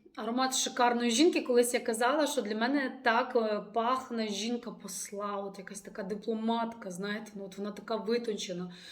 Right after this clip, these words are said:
вона така строга, ну, шикарний парфум. А, я б радила познайомитись з ним, якщо от він десь представлений, можливо,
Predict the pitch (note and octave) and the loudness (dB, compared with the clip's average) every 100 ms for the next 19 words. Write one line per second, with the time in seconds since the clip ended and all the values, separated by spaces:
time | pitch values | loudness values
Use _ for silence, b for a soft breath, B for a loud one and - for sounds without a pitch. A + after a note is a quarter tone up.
0 | B - G#3 - A3+ - - A#3+ A#3 A#3 | B -10 -10 -6 -6 -6 -4 2 6 6
1 | F#3 F#3+ A3+ G#3 - - - _ _ _ | 4 -2 -4 -4 -8 -16 -20 _ _ _
2 | _ _ _ - - - G3 F3+ F3+ G#3 | _ _ _ -4 -2 0 -2 -2 -4 -6
3 | G#3+ - F4 - B B B B B B | -8 -4 -4 -6 B B B B B B
4 | B - A3+ G#3+ G#3+ G#3+ G#3+ G#3 C4 C#4+ | B -8 -6 -6 -8 -12 -14 -16 -16 -16
5 | D#4+ - _ _ _ _ _ _ C4+ E4+ | -18 -20 _ _ _ _ _ _ 4 6
6 | F#4+ E4 D#4 C#4 C4+ - B3 A3+ D4 A#4+ | 8 8 8 8 6 4 2 2 2 2
7 | G4+ C#4 A#3+ A#3 A3 - B3+ A#3 A#3 A3 | 0 0 0 -2 0 4 4 2 0 2
8 | A#3 - - G#3+ - - A3 G#3+ G3+ G3 | 2 0 -8 -10 -6 -2 0 -2 -4 -4
9 | F#3+ F#3+ G#3 G3 F#3+ F3 | -4 -2 -2 -2 -6 -8